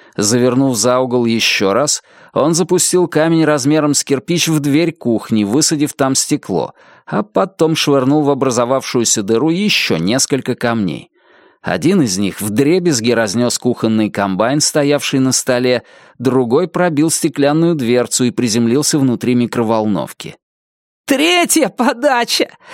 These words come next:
На скамейку, дружище!» заорал Брайан и расхохотался так, что чуть не описался. Потом истерика кончилась,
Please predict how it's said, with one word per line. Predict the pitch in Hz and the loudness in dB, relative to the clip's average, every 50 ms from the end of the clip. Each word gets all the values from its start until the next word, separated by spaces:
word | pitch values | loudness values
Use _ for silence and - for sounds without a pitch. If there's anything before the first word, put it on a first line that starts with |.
| - - - | -20 -4 0
На | 311 302 311 311 | 2 2 4 2
скамейку, | - - - 403 381 359 370 392 381 339 311 311 320 349 339 - 403 370 | 0 0 0 0 0 0 -2 -2 -2 0 0 0 0 0 0 -2 -2 0
дружище!» | 392 381 415 392 359 370 392 381 330 302 269 - - - - 151 - - - - _ - - - | 0 0 2 0 2 0 0 0 2 0 0 0 0 0 0 -2 -4 -4 -10 -20 _ -20 -12 -6
заорал | - 127 107 123 131 117 113 110 113 107 101 104 | -2 0 2 2 2 2 2 0 0 -2 -2 -2
Брайан | 101 95 - 127 135 147 160 151 147 131 - _ _ - | -2 0 2 2 2 2 2 0 0 -2 -6 _ _ -2
и | 220 233 | -2 0
расхохотался | 226 226 220 - - - 208 190 - - 208 170 - - 185 175 160 - - 147 135 | 2 0 0 -2 -2 -4 -4 -4 -2 -4 -6 -4 -2 0 0 0 0 0 0 -2 -2
так, | - - - - - - | -2 -6 -6 -6 -4 -6
что | - - 165 147 | -6 -4 -4 -4
чуть | - - - - - 185 185 - | -2 -2 -4 -4 -4 -6 -4 -2
не | 175 170 165 | 0 2 2
описался. | 160 156 147 - _ - 165 - - - - - - - - - - - _ _ _ _ _ _ _ _ _ _ _ _ _ _ _ _ _ _ _ _ _ | 2 2 0 -2 _ -4 -2 -2 -2 -4 -6 -6 -4 -4 -4 -4 -6 -12 _ _ _ _ _ _ _ _ _ _ _ _ _ _ _ _ _ _ _ _ _
Потом | - 82 87 - 110 110 113 117 | -6 -6 -2 0 0 0 2 2
истерика | 110 - - 123 120 113 113 - 123 113 | 0 0 0 0 0 0 0 -2 -4 -6
кончилась, | - - 156 156 135 - - - 69 65 - - - - | -2 -2 0 0 0 -2 -6 -8 -8 -6 -4 -4 -4 -4